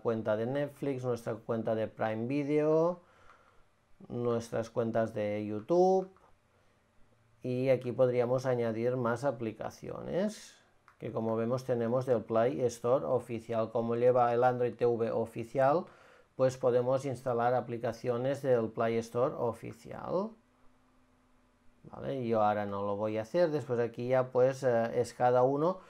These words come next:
buscar la, las aplicaciones que necesita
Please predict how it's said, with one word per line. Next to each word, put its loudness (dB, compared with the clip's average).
buscar 2
la, 0
las 0
aplicaciones 0
que -2
necesita 2